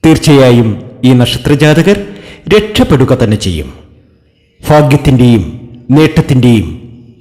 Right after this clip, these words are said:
ഐശ്വര്യത്തിൻ്റെയും സമയമാണ് ഈ പതിനഞ്ച് നക്ഷത്ര ജാതകർക്കും. ഇവരുടെ സകലവിധ വിഷമതകളും മാറി രക്ഷപ്പെടുവാൻ ഈ നക്ഷത്ര ജാതകർക്ക് ഇനി കഴിയുന്ന സമയമാണ്.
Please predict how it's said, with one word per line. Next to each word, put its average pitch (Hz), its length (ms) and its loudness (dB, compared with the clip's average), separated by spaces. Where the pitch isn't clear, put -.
ഐശ്വര്യത്തിൻ്റെയും 127 760 2
സമയമാണ് 120 540 2
ഈ - 20 4
പതിനഞ്ച് 135 540 2
നക്ഷത്ര - 300 -4
ജാതകർക്കും. 82 560 -6
ഇവരുടെ 127 420 4
സകലവിധ 135 600 2
വിഷമതകളും 120 720 0
മാറി 120 240 2
രക്ഷപ്പെടുവാൻ 131 760 2
ഈ 135 100 4
നക്ഷത്ര 143 320 0
ജാതകർക്ക് 113 520 0
ഇനി 107 200 2
കഴിയുന്ന 107 360 2
സമയമാണ്. 73 400 -4